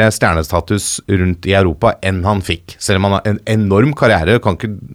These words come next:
ta noe fra han, men det er kanskje liksom det lille,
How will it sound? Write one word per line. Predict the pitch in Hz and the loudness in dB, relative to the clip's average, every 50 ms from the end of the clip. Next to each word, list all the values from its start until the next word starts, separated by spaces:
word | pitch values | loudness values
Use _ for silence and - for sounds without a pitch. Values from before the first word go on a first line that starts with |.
| - _ - | -20 _ -4
ta | - 107 101 | 0 2 2
noe | 107 113 104 80 85 113 127 | 2 2 2 2 2 2 2
fra | - 98 85 78 92 | 2 2 2 2 2
han, | 143 214 214 - - _ _ _ _ _ - | 0 -2 -4 -12 -18 _ _ _ _ _ -2
men | 147 185 196 | 0 0 2
det | 196 180 | 2 2
er | 147 143 - | 0 0 0
kanskje | 165 139 - 131 123 127 - - - - | 0 0 2 2 2 2 0 -4 -8 -4
liksom | 123 131 127 151 160 151 | -2 0 0 2 2 2
det | 156 156 | 2 2
lille, | 160 175 151 101 90 85 95 117 | 2 2 2 4 4 4 4 2